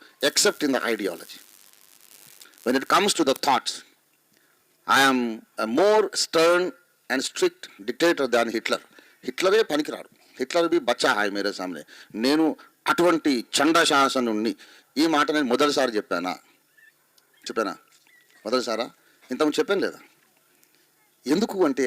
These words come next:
అది మీకు క్షేమము. అలాంటి అధికారమునకు మీ తలంపులను లోబరిస్తేనే మీరు క్షేమముగా ఈ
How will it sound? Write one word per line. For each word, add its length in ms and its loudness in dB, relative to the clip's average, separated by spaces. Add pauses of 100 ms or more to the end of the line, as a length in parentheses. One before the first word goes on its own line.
(120)
అది 180 0
మీకు 240 2
క్షేమము. 460 0 (1500)
అలాంటి 400 4 (600)
అధికారమునకు 840 4
మీ 80 6 (120)
తలంపులను 600 2
లోబరిస్తేనే 680 2 (140)
మీరు 220 2
క్షేమముగా 580 0 (800)
ఈ 100 -4